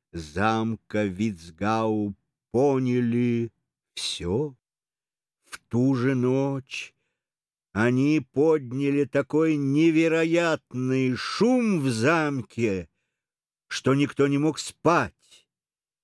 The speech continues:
Искали, кто стучит и шумит, но никто ничего не видел, а сам барон со страху спрятал голову под одеяло и лежал под одеялом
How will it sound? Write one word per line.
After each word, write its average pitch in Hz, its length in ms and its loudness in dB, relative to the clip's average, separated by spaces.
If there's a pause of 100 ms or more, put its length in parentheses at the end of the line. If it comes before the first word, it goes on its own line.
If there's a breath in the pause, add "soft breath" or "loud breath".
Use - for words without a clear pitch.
(220)
Искали, 117 640 0
кто 143 320 -2
стучит 175 460 -2
и 196 40 2
шумит, 226 640 0 (760)
но 92 160 -2
никто 98 460 -4
ничего 107 420 -6
не 143 160 0
видел, 131 580 -2 (460)
а 104 160 0
сам 156 520 -4
барон 117 580 -2 (1120)
со - 180 -4
страху 110 500 -4
спрятал 113 560 -4
голову 110 440 -2
под 143 220 -4
одеяло 123 600 -2 (1500)
и 139 140 4
лежал 120 840 0
под 117 240 -2
одеялом 107 1000 0